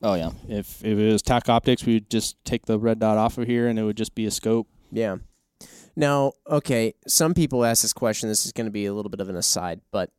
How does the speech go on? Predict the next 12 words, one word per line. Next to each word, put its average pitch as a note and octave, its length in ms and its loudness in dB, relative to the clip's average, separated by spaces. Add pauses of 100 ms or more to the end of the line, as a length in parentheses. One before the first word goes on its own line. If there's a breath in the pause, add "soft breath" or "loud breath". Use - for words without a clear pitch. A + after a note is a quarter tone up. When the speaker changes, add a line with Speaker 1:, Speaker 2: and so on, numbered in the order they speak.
Speaker 3:
some C3+ 220 -2
people A2 240 -4
ask G#2+ 200 -2
this - 60 -4
question. G#2+ 360 -4
You A2 140 -2
have G2+ 460 -6 (120)
open A2 260 -4
gun G#2 220 -4
here, B2+ 580 0
red A2+ 380 -2
dot G#2 340 0